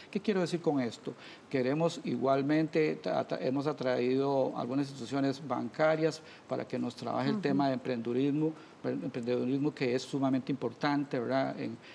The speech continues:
Speaker 1: en el te-, en este contexto de lo que hemos hablado hoy. Eh, va a trabajarse el tema de cómo conformar un currículum vitae, también cómo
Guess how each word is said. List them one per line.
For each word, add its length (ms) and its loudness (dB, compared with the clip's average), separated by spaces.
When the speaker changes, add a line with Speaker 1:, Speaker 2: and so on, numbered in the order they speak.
Speaker 1:
en 160 -4
el 80 -8
te-, 380 -4
en 120 -2
este 180 -4
contexto 520 -2
de 40 2
lo 120 0
que 100 -4
hemos 240 -2
hablado 340 2
hoy. 160 2
Eh, 280 2
va 180 4
a 80 -2
trabajarse 480 -2
el 60 -2
tema 380 0
de 260 0
cómo 320 0
conformar 560 -2
un 80 -2
currículum 600 -2
vitae, 440 0
también 500 -2
cómo 380 2